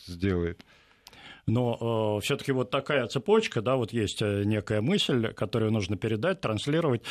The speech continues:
Speaker 2: Может быть, что-то вроде исп-, такого испорченного телефона, когда один ученик рассказывает, а другой по-,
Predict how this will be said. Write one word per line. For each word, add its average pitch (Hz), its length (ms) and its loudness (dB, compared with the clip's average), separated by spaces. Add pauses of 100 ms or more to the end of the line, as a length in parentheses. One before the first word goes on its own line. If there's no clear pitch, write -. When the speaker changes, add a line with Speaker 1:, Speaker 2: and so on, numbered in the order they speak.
(220)
Speaker 2:
Может 127 220 2
быть, 113 120 -2
что-то 135 320 2
вроде 123 300 2
исп-, - 120 -4 (300)
такого 123 340 2
испорченного 127 540 2
телефона, 117 560 0
когда 107 320 0 (100)
один 120 280 2
ученик 113 440 2
рассказывает, 139 640 0
а 107 80 0
другой 104 320 0
по-, 135 160 -2